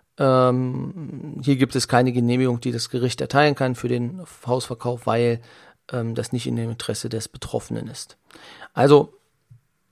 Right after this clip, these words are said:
wie gesagt, es gibt viele Kontrollmechanismen, die im Betreuungsrecht laufen, ähm, die aus meiner Sicht auch vor der, ähm, also die, die einfach schützen vor Missbrauch.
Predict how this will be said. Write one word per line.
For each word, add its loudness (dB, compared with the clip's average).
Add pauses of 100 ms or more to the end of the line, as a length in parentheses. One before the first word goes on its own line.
(600)
wie -2
gesagt, 4
es -10
gibt -4
viele 2
Kontrollmechanismen, 2 (420)
die 2
im 2
Betreuungsrecht 2
laufen, 6 (500)
ähm, -4
die -2
aus -2
meiner -2
Sicht -6
auch -6
vor -6
der, -6 (840)
ähm, -6 (420)
also -8
die, -6
die 0
einfach -2
schützen 2 (360)
vor 2
Missbrauch. -6